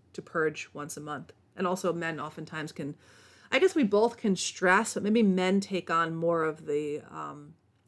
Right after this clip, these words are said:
provider stress, let's put it that way. Of course, it's, it's different for certain people and relationships and families, but provider stress could be a huge thing for men. Linga Longa is saying, "Do you think oxygen kills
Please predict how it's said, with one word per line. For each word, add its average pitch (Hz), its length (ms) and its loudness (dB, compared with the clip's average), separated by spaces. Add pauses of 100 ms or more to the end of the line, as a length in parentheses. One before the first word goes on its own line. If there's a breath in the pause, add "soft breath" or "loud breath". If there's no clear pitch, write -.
(240)
provider 165 500 -2
stress, - 600 -8
let's - 160 -12
put 170 160 -2
it 156 120 -6
that 143 220 -6
way. 98 220 -12
Of - 140 -8
course, 180 240 2
it's, - 200 -12
it's - 200 -10
different 175 400 -2
for 151 300 -2 (100)
certain 160 420 -2 (100)
people 156 380 -2
and 151 140 -4
relationships 143 600 -8
and 151 140 -12
families, 147 460 -10
but - 260 -8 (420 loud breath)
provider 175 440 4
stress - 440 -4
could 165 160 -10
be 151 140 -4
a 151 40 -2
huge 156 340 -10
thing - 180 -12
for - 160 -16
men. 67 320 -14 (640 soft breath)
Linga 214 220 8
Longa 196 300 6
is 180 120 4
saying, 175 220 4
"Do 175 100 -2
you 170 60 0
think 185 240 -2
oxygen 175 520 -4
kills 170 480 0